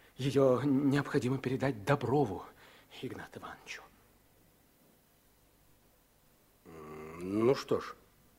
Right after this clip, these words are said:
Speaker 2: молодец. Я передам твою карту.
Speaker 1: Пожалуйста.
Speaker 2: Только предупреждаю, всякая паника весьма опасна.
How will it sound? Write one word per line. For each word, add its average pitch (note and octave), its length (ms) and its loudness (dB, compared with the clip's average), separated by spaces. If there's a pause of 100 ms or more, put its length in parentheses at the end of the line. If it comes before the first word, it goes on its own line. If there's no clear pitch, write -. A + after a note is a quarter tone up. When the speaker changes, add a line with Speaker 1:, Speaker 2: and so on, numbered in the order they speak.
(2250)
Speaker 2:
молодец. G2+ 600 -2 (720)
Я G2+ 120 -6
передам A2 340 0
твою F#2+ 180 -4
карту. - 260 -10 (360)
Speaker 1:
Пожалуйста. - 580 -12 (280)
Speaker 2:
Только A#2+ 240 2
предупреждаю, A#2 680 0
всякая G#2+ 640 -2
паника C3+ 580 -4 (140)
весьма A#2+ 540 -6
опасна. - 760 -10